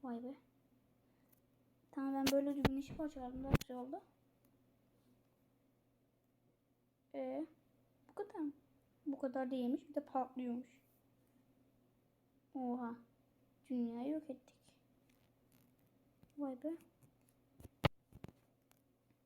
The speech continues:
Tamam. Şu mavi lazer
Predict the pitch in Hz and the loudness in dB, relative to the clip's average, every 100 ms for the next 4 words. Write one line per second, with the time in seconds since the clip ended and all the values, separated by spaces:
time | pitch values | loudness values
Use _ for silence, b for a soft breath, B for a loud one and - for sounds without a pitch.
0 | _ _ _ _ _ _ - - 247 226 | _ _ _ _ _ _ -18 -6 -4 -2
1 | 233 294 285 - _ - _ - - - | 0 -2 -2 -12 _ -20 _ -20 -20 -20
2 | - - - - - _ - 302 294 294 | -20 -20 -20 -20 -20 _ 0 6 8 8
3 | 294 285 262 269 277 | 8 6 4 0 -4